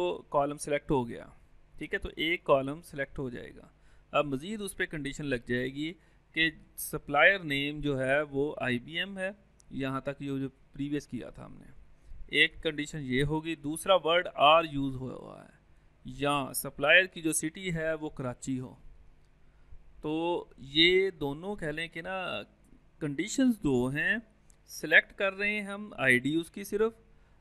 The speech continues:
और कंडीशंस लगा रहे हैं सप्लायर नेम के ऊपर और सप्लायर की सिटी के ऊपर। तो या तो सप्लायर आईबीएम नेम हो या कराची सिटी हो उसकी, तो दो कॉलम होंगे जिसके अंदर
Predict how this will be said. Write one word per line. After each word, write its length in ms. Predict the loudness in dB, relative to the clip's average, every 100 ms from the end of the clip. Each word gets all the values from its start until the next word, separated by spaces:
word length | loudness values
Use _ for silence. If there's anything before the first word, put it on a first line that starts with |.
| 2
और 280 | 6 6 6 0 -14
कंडीशंस 520 | -12 -10 -8 -2 -2 -2
लगा 300 | 2 4 6
रहे 160 | 4
हैं 180 | 0 -6
सप्लायर 460 | -8 -2 2 2 2
नेम 260 | 2 0
के 160 | 0 -2
ऊपर 400 | 0 -2 -2 -4 0
और 200 | 2 2
सप्लायर 500 | -2 -8 -2 0 0
की 160 | -4 -10
सिटी 300 | -8 -6 -4
के 120 | -4
ऊपर। 260 | -4 -16 -20 -20 -20 -20 -20 -20 -20 _ -8
तो 100 | -2 2 2 2 0 0
या 200 | 2 2
तो 140 | 2
सप्लायर 500 | -6 -2 4 6 6
आईबीएम 580 | 4 4 2 -8 -8 -10 -14 -20 -20 -20
नेम 340 | -14 -8 -6 -4
हो 180 | -2 0 -2
या 340 | -4 -2 -2 -2 -4
कराची 400 | -4 -4 -10 -16 _ -18
सिटी 300 | -16 -12 -4
हो 180 | 0 2
उसकी, 340 | 0 -8 -14 -14 -18 -20 -10 -2
तो 200 | -2 0
दो 280 | 2 2 4
कॉलम 300 | 6 6 2
होंगे 360 | -4 -8 -4 -6
जिसके 300 | -6 -6 -4
अंदर 500 | -4 -6 -2 -2 -2